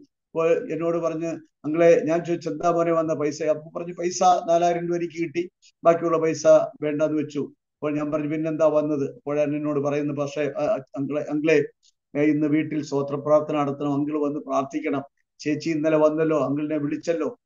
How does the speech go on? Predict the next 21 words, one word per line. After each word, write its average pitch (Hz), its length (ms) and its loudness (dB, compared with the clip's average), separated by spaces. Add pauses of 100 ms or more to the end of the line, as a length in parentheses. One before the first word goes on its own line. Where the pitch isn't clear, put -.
(160)
ഞാൻ 135 100 -2
പറഞ്ഞു, 151 240 -2
"വരണമെന്ന് 151 440 -4
വിചാരിച്ചിരിക്കാ 156 540 -4
മോനെ, 151 460 -2
വരാം" 139 380 -2 (260)
എന്ന് 151 160 -4
പറഞ്ഞു. 139 180 -2
അപ്പോൾ 139 240 -4
പറഞ്ഞല്ല, 156 380 0
"രാവിലെ 151 400 0
തന്നെ 151 260 -4
വരണം, 151 440 -4 (280)
ഇവിടെ 147 200 -2
വീട്ടിൽ 151 360 -4
ഭക്ഷണമൊന്നും 151 540 -2
ഒരുക്കണ്ട, 151 360 0 (420)
ഇത് 151 140 -2
പറയാനാണ് 151 580 0
ഞാനിപ്പോൾ 147 580 -4
വന്നത്" 135 380 -2